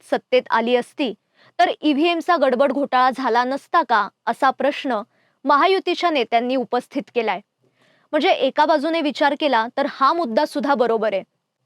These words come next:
ईव्हीएम मध्ये खरंच काही गडबड घोटाळा होऊ शकतो का, ईव्हीएम हॅक होऊ शकतं का, याबाबत ठोस उत्तर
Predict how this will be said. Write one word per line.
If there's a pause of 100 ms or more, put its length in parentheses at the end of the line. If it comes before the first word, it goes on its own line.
ईव्हीएम
मध्ये
खरंच
काही
गडबड
घोटाळा
होऊ
शकतो
का, (420)
ईव्हीएम
हॅक
होऊ
शकतं
का, (520)
याबाबत (220)
ठोस
उत्तर